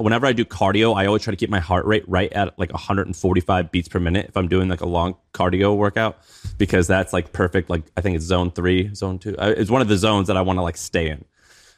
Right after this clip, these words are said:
Uh, and then I basically subscribe to Pandora. I'm, like, the only guy ever who pays money for Pandora. So I,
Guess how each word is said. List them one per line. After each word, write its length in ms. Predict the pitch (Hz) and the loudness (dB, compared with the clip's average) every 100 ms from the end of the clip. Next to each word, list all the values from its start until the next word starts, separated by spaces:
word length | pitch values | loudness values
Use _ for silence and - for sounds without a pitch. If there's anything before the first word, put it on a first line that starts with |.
| _ | _
Uh, 200 | 101 101 - | -2 0 0
and 160 | 117 | 2
then 180 | 139 160 | 2 0
I 120 | 120 113 | -2 0
basically 480 | 123 131 - 160 | 0 0 -2 -2
subscribe 500 | 156 127 - 104 107 | -2 -4 -4 -4 -2
to 60 | 104 | -4
Pandora. 760 | - - 110 95 87 92 113 139 | -6 -4 -2 0 2 2 0 -2
I'm, 100 | 110 | -4
like, 100 | 113 | -4
the 220 | 101 95 | 0 0
only 160 | 95 95 | 0 0
guy 160 | 92 | 2
ever 200 | 90 85 | 2 2
who 80 | 82 | -2
pays 280 | 82 90 85 | -2 -2 -2
money 180 | 85 80 | -4 -4
for 100 | 85 | -4
Pandora. 540 | 95 85 82 76 90 | -4 -2 0 -2 -6
So 160 | - | -4
I, 80 | 87 | -4